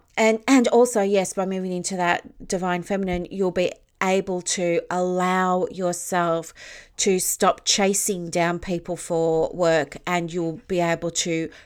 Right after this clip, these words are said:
receive with open arms new clients to the business. I think as well,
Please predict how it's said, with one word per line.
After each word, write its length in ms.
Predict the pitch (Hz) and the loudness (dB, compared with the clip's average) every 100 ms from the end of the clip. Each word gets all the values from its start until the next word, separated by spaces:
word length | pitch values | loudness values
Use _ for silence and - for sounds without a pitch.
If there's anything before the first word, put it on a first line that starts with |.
| _ | _
receive 720 | - 180 175 - 175 165 160 - | -4 -2 -2 0 2 2 0 -4
with 160 | 175 - | -4 -2
open 420 | 180 175 185 185 - | 0 0 -2 -8 -6
arms 460 | 170 165 165 170 - - - - | -4 -4 -4 -6 -12 -16 -16 -6
new 160 | 190 | -6
clients 420 | - 170 160 - | -6 -4 -4 -4
to 140 | - 170 | -8 -6
the 60 | |
business. 580 | 170 165 160 160 175 - - _ - - - - - | -6 -4 -6 -8 -6 -8 -10 _ -20 -20 -20 -16 -2
I 100 | 220 | 0
think 220 | 240 240 | 2 0
as 160 | 247 233 | 0 0
well, 540 | 190 185 180 180 185 | 0 2 4 4 0